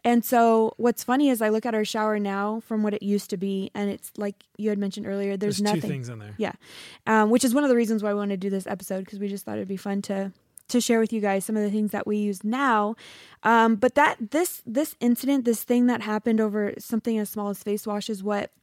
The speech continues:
Speaker 1: stimulated our hearts to say, "Hey, what we're putting in our bodies, what we're putting on our bodies is important
Speaker 2: Mm.
Speaker 1: because it has an effect on us."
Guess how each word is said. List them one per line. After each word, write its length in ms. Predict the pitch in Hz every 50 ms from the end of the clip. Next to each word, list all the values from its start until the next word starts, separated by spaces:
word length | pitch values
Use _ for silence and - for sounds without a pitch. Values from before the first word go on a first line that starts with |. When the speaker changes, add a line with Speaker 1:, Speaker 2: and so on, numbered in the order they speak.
| _ -
Speaker 1:
stimulated 800 | - - - 294 294 294 285 247 226 214 214 214 214 202 - - _ _ -
our 220 | 226 240 254 277
hearts 480 | 254 - 226 208 208 202 - - - - - - - - - _ _ -
to 100 | - 233
say, 220 | - - 226 226
"Hey, 400 | 202 208 233 240 233 220 208 208 - _ _ _ _ _ _
what 240 | - 208 214 247 247 -
we're 120 | 294 294
putting 300 | - - 269 269 262 247
in 100 | 240 226
our 100 | 220 214
bodies, 420 | 190 202 202 196 202 208 214 202
what 120 | 214 226 220
we're 100 | 226 233
putting 300 | - - 233 226 220 220 - -
on 200 | 240 262 285 285
our 120 | 277 247
bodies 540 | 185 190 190 190 185 190 190 208 - - _ _ _ _ _ _ _ _ _
is 160 | 240 247 214
important 520 | 247 233 226 - - 285 285 240 214 196 -
Speaker 2:
Mm. 60 | _
Speaker 1:
because 400 | - 226 226 - 226 220 208 208
it 80 | -
has 320 | - - - 208 202 196 196
an 100 | 226 220
effect 360 | 220 - - 277 269 - -
on 140 | 220 190 180
us." 300 | 190 - - - -